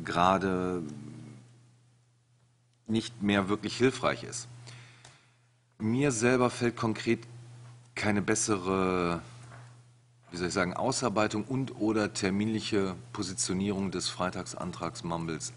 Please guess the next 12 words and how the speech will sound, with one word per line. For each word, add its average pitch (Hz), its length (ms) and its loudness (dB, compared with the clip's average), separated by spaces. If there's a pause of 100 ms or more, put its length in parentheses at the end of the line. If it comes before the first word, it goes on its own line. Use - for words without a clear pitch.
(120)
ein. 95 440 -2 (1000)
Ich 85 120 -10
selber 113 320 2
möchte 107 520 -4
diesbezüglich 98 880 -6
morgen 90 400 -2
Abend 85 540 -4
auch 80 240 -4
mit 82 340 -6 (200)
der 76 80 -4
Basis 87 580 2
ein 80 340 -4